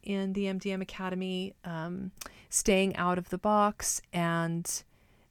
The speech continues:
being toward others in an I-you relationship.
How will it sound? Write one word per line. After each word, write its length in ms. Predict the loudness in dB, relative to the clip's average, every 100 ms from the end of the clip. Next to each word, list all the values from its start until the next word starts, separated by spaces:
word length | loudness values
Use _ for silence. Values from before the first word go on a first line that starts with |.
| -14 2
being 280 | 6 6 6
toward 480 | 4 2 4 4 6
others 460 | 4 6 6 6 2
in 180 | 2 2
an 120 | 2
I-you 540 | 2 4 4 4 2 2
relationship. 1080 | 0 2 4 4 2 0 0 2 2 2